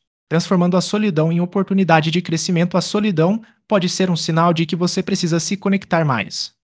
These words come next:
Em vez de se sentir mal, veja isso como uma chance de crescimento. Pergunte-se, um,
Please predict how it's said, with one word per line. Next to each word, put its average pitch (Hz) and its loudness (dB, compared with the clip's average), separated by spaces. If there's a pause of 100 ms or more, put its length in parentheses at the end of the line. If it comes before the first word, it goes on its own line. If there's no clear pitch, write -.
(120)
Em 185 8
vez 143 4
de 143 0
se 156 0
sentir 175 2
mal, 139 0 (120)
veja 180 4
isso 175 2
como 185 2
uma 185 6
chance 175 2
de 165 2
crescimento. 156 0 (340)
Pergunte-se, 156 4
um, 113 2